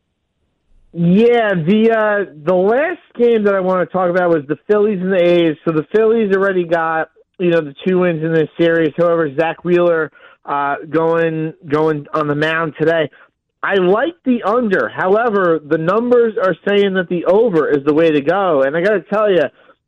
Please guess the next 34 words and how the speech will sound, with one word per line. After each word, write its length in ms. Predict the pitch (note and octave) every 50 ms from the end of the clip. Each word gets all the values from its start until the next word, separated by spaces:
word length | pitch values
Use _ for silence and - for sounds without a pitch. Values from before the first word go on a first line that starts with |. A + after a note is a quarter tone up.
| _ _ - D#3
um, 460 | D#3+ D#3+ D#3 D#3 D#3 D3+ D3+ D3 C#3+ - _ _ _ _ _ _
the 260 | - D3 C3+ D#3 F3
number 480 | E3 E3+ F3 G#3 B3+ D4+ E4+ E4 C4+ - - -
started 360 | - G#3 A3 A#3+ A3+ G#3+ G3
at 120 | D#3+ - _ _ - - _ -
seven, 460 | F#3 F#3+ G3 E3+ E3 C#3 A#2+ G#2+ G#2 - -
and 120 | B2+ C3+
now 240 | C#3 D3+ E3+ F#3+ F3+
it's 120 | D#3+ - F3+
all 140 | F3 F#3+ F#3
the 80 | F#3+
way 140 | F#3 G3+ G3+
up 140 | F#3+ - -
to 60 | - -
eight. 420 | - E3+ F3 F3 D#3+ C#3 - _ _ -
I 80 | F#3
don't, 240 | C4+ E4+ E4 C#4 - -
I, 140 | - F3 F#3 - - -
I 60 | A#3
don't 180 | E4+ F4 C#4 G3+
like 260 | G3 G#3 G3+ D#3+ -
it. 60 | D3+ B2+
I'm 240 | C3 F3 A3 B3+
actually, 480 | C4 B3 B3 - - - - A3+ G#3+ G3 -
I'm 160 | F3+ F#3 A3
going 300 | A3 C4+ C#4+ C4 B3 G#3+
under. 280 | G3+ G3+ F#3+ E3 C#3+ C3+
I'm 160 | C3+ D3 D3 _ _ -
sticking 240 | A3 G#3 - A3 A3+
with 100 | A3 G#3
my 120 | G#3 F#3+ F3+
under. 420 | F3+ F3+ F3 E3+ F3 F3 E3 - _ _ _ _ _ _ - -
I 100 | D#3+ D#3
took 280 | - - A#3 A#3+ -